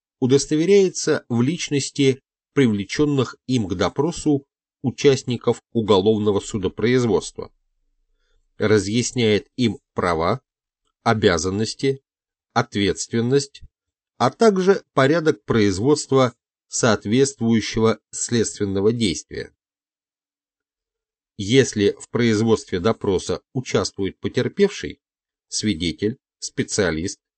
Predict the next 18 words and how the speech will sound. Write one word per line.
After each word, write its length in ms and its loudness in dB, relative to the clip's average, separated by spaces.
эксперт 600 -2
или 240 0
переводчик, 800 -4
то 240 4
он 240 6
также 380 0
предупреждается 1120 0
об 180 2
ответственности, 1080 0
предусмотренной 800 -2
статьями 680 -2
триста 400 -6
седьмой 500 -4
и 300 0
триста 400 -2
восьмой 560 0
У 120 -2
К. 300 -10